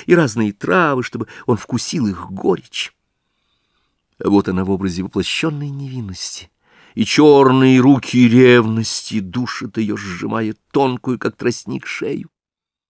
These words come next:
Я видел ее в какие угодно века и в каких угодно костюмах.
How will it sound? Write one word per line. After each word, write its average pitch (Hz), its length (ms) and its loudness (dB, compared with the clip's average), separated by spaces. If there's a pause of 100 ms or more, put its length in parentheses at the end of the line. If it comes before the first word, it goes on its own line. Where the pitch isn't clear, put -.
(880)
Я 131 140 -2
видел 85 420 -2
ее 80 220 -4 (680)
в - 40 -20
какие 135 240 -8
угодно 135 380 -2
века 120 680 -2 (340)
и - 40 -16
в - 60 -16
каких - 260 -8
угодно 104 320 0
костюмах. - 880 -8